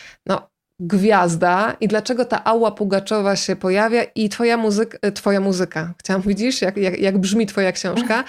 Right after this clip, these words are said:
Speaker 1: Twoja książka jest bardzo sensualna. Tam czuć zapachy, tam słychać dźwięki i muzyka jest bardzo istotna. Pewien utwór Jała Pugaczowa. Poproszę cię o rozwinięcie.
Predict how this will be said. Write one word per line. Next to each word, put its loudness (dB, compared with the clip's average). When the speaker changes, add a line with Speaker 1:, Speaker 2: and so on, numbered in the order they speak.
Speaker 1:
Twoja 0
książka -2
jest 0
bardzo 2
sensualna. 0
Tam 2
czuć 0
zapachy, -2
tam 2
słychać 0
dźwięki -2
i 0
muzyka 0
jest 0
bardzo 0
istotna. -2
Pewien 0
utwór -4
Jała 2
Pugaczowa. -6
Poproszę -4
cię -6
o -2
rozwinięcie. -8